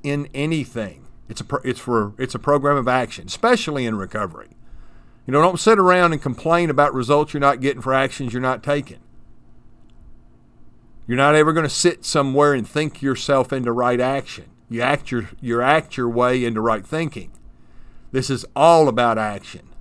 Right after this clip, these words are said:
Don't feel like listening to a podcast like this? Guess what? Do it anyway. Don't feel like figuring out if Ashley and I can help you,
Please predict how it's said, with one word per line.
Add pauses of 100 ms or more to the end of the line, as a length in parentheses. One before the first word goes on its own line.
(1500)
Don't
feel
like
listening
to
a
podcast
like
this?
Guess
what?
Do
it
anyway. (720)
Don't
feel
like (180)
figuring
out (340)
if
Ashley
and
I
can
help
you,